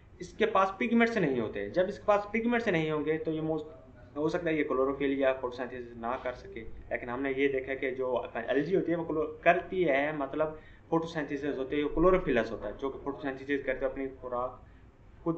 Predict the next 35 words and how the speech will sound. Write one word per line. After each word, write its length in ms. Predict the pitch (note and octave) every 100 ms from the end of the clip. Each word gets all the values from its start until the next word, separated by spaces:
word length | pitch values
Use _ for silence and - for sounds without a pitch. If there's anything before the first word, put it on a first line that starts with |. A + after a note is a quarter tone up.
| -
prepare 320 | A#2 A2+ G#2+
करते 260 | G#2 G2 F#2+
हैं। 120 | A2
लेकिन 180 | - F3
इसके 140 | E3+
पास 160 | F3 F3
pigments 360 | G3 G#3 A3+ A3+
नहीं 240 | F3 D#3+
होते, 220 | D#3 D3+ E3+
ये 160 | E3
ऐसे 380 | D#3 D#3 E3+ E3
environment 480 | D#3+ C3+ C#3+ E3 D#3
में 240 | - D3 - - - -
survive 400 | - B2+ C#3+ E3
कर 140 | D#3+
रहे 100 | C#3+
होते 120 | D3
हैं 60 | D3
जहाँ 140 | C#3
पर 140 | C#3 C#3
इसे 160 | C#3+
कुछ 280 | D3 D3 D3+
न्यू-, 440 | D3 C#3+ B2+ C3+ C#3+ - - - -
required 500 | C3 C3 E3+ G3+ G3+ -
pigments 400 | F3 F3 G3 G3
होते 220 | D#3 C#3+
हैं 140 | C3+ C3
वहाँ 180 | B2 -
पर 120 | C3+
उसके 240 | C#3+ C#3+ -
पास 340 | C3 C3 C3 B2
नहीं 260 | B2 C3+ D3+
होते। 400 | A#2 B2 - - - - -
तो 100 | D3+
ये 600 | C#3 E3+ F#3+ F#3+ F#3+